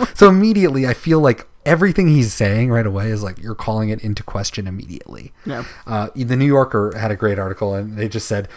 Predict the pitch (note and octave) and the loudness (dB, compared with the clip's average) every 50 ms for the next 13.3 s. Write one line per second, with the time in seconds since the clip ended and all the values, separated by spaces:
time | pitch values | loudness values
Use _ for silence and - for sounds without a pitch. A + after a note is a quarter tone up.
0 | - - - - B3+ A3 - B3+ C3 C3+ C3+ A#3 C#3 C3 - - B2 G#2 - A#2 | -20 -20 -20 -16 -16 -8 -6 -2 -2 0 0 0 -2 -2 -2 -4 -6 -4 -2 -2
1 | A#2+ A#2+ A#2+ A2+ A2 G#2+ - - - A2+ A2+ - - - A2 G2+ - - G#2 G2 | 0 0 0 0 -2 -2 -4 -4 -4 -4 -4 -6 -8 -8 -10 -6 -6 -6 -4 -4
2 | G#2 F#2+ - G2 F#2+ F#2+ F#2+ - G2+ G2 G2+ G#2 A2+ - G#2+ G2 F#2+ F#2+ F#2 F2+ | -6 -6 -8 -10 -10 -10 -10 -10 -12 -12 -12 -12 -10 -8 -6 -6 -6 -6 -8 -10
3 | E2+ C#2+ D2 D#2 - - - - - - - - - _ _ - - A#2 A2+ G#2+ | -14 -16 -16 -16 -18 -20 -20 -20 -20 -20 -20 -20 -20 _ _ -14 -8 -6 -6 -4
4 | G#2 G2+ G2 G2 G#2 G#2+ - - - - - - - E3 C#3 C3 C3+ C3+ - - | -4 -6 -6 -8 -10 -12 -16 -20 -20 -20 -8 -2 2 2 2 2 0 -2 -6 -8
5 | D#3 - G#3+ G#3+ G#3 F#3 - - C3+ A2 G2+ G#2+ - B2+ B2 - - - B2 A#2 | -8 -8 -2 0 0 0 2 2 0 2 2 2 2 2 0 2 2 2 2 4
6 | G#2+ A2+ G#2+ G#2 G#2 A2+ A2 - A2 G#2 G2 G2 G2+ G#2+ G#2 - - G2 - G#2 | 4 6 6 4 4 0 -4 -6 -6 -6 -6 -6 -8 -10 -8 -4 -4 -2 -2 -2
7 | F#2+ F#2 - - F2 E2 F2 F#2 - - _ - - F#2 F2+ F#2 F2+ F2+ F2+ F2 | -2 -4 -6 -8 -12 -12 -14 -16 -18 -20 _ -14 -12 -10 -10 -10 -10 -10 -12 -12
8 | F2+ F2+ F2+ F2+ F2+ F2+ F#2 F#2 - - - - - F2+ E2 F2 F#2+ - - - | -12 -12 -12 -12 -12 -12 -14 -14 -14 -14 -14 -12 -12 -12 -12 -12 -14 -16 -20 -20
9 | - - - C3 A#2 C3+ B2+ A#2+ B2 B2+ A#2 A#2+ G#2 G#2+ G2 F#2+ - - F#2+ F2+ | -20 -14 -12 -6 -4 -4 -2 -2 -2 -2 -2 -2 -2 -2 -4 -4 -8 -12 -12 -14
10 | E2+ - F#2+ F#2 F#2 G2 F#2+ F#2 - - G#2 G2 F#2+ F2+ - - - - - - | -12 -12 -12 -10 -10 -8 -10 -10 -10 -10 -10 -10 -10 -10 -12 -18 -20 -20 -20 -20
11 | - - - - - G2 F#2+ - - - F#2+ F#2+ F#2+ F#2+ F#2+ F#2 F#2 F2+ F2+ F#2 | -20 -20 -20 -14 -12 -12 -10 -10 -12 -12 -10 -8 -8 -8 -8 -8 -8 -10 -10 -10
12 | F#2 F#2 F#2 F2+ - - F#2 F2+ F2+ F2+ F#2 E2+ F2+ G#2+ F#2+ F#2+ F#2 F2 - - | -10 -10 -12 -12 -14 -14 -14 -14 -14 -14 -16 -16 -16 -14 -12 -10 -10 -10 -12 -12
13 | F#2 F2+ F2 F2 E2+ | -12 -12 -12 -12 -14